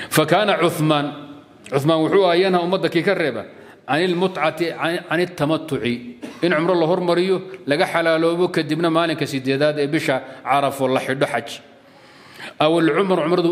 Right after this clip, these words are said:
u diidi jiro, ummadda ka reebi jiray. في أشهر الحج، bilaha xajka in la cumraysto. فقال علي wuxuu yidhi: "ما تريد إلى أمر فعله رسول الله تنهى عنه."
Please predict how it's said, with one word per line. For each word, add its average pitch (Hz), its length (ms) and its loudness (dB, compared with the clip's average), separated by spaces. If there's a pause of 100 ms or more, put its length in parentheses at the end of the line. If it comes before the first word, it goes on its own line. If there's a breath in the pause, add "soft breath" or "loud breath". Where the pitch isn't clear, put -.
u 180 40 -4
diidi 139 300 0
jiro, 147 200 2
ummadda 143 260 0
ka 131 100 -2
reebi 113 300 -2
jiray. 98 280 -4 (340)
في 147 180 2
أشهر 151 200 0
الحج، - 400 -4 (640)
bilaha 135 200 2 (140)
xajka 143 280 -4
in 160 300 -2
la 120 80 -4
cumraysto. 107 460 -6 (1200 loud breath)
فقال 185 400 4
علي 175 300 2
wuxuu 170 300 4
yidhi: 131 280 0 (420 loud breath)
"ما 190 180 4
تريد 156 420 2
إلى 160 160 4
أمر 165 320 0
فعله 147 440 0
رسول 135 340 -2
الله 120 180 -2 (140)
تنهى 180 300 2
عنه." 123 380 -4